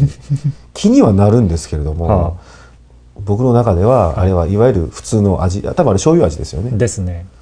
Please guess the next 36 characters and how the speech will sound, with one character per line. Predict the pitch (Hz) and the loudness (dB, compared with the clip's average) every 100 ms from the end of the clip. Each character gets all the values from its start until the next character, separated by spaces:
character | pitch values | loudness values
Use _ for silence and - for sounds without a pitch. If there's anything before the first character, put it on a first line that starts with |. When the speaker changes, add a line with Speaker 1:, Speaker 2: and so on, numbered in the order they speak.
| - | -6
Speaker 2:
と、 | 190 135 82 - - | 0 0 0 -6 -4
え | 87 | -4
っ | |
と、 | - 82 | -4 -6
シ | - 110 | -2 -2
ー | |
フ | 104 101 | 0 0
ー | 87 | -2
ド、 | 65 - | -6 -6
Speaker 1:
う | 110 | -2
ん。 | |
Speaker 2:
青、 | 104 82 69 - - 104 | 0 0 -2 -10 -12 -8
Speaker 1:
う | |
ん。 | 90 | -6
Speaker 2:
あ | 98 | -6
と | 95 | -4
カ | 104 | 0
レ | 101 | 2
ー | 92 | 2
の | 82 | -2
黄 | - 90 | -4 -6
色。 | 76 71 | -4 -6
Speaker 1:
う | 110 | -6
ん。 | 90 87 - - - - - - - | -6 -10 -20 -20 -20 -20 -20 -18 -4
Speaker 2:
ま | 123 | 2
あ、 | |
い | 104 | 4
わ | |
ゆ | 98 | 4
る | |
三 | 82 104 | 2 2
原 | 92 | 2
色 | 87 71 | 0 -4
で | 65 | -8
す | |
よ。 | - | -4